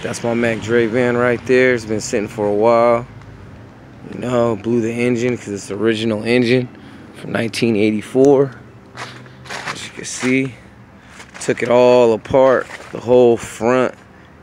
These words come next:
end, bumpers, uh, radiator support, radiator,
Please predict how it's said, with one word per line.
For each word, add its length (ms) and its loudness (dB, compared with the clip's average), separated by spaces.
end, 460 2
bumpers, 800 0
uh, 560 -2
radiator 480 4
support, 800 4
radiator, 960 4